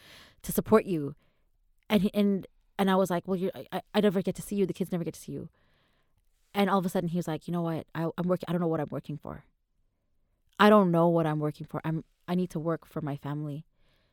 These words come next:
I <laughs> need to, I need to be able to, to make some money and just learn to, to divide my,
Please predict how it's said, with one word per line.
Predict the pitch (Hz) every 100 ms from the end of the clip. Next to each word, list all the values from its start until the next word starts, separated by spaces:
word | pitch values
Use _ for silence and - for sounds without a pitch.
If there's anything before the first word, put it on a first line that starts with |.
| _ _ -
I |
<laughs> | 170 -
need | - 659
to, | - 302 - _ - 262 220
I | 226
need | 262 277
to |
be | 233
able | 220 220 208
to, | - 196 170 - _ _
to | -
make | 185 214 - -
some | - 196 175
money | 180 214 277 285 _ _ _ _ _ _
and | 180 180
just | 165 190 -
learn | 190 196 196
to, | - 190 160 - -
to | -
divide | 180 185 175 175
my, | 165 160